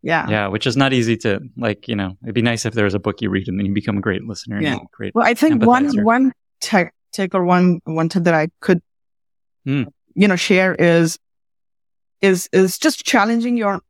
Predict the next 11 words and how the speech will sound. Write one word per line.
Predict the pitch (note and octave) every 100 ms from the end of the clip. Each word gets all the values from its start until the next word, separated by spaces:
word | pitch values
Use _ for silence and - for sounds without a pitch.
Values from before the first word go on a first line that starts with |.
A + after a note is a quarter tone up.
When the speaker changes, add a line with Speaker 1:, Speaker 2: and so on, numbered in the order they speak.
| -
Speaker 1:
own | F#3 F#3+ F#3
assumptions, | - D3+ C#3+ - D3 C3+
right? | D3 D3 D3
So, | - D#3 D3
so | -
I | D#3
think | D3+ F#3+
Speaker 2:
Hmm. | F3+
Speaker 1:
listening | G#3 - A#3
with | G#3+ G3
an | F3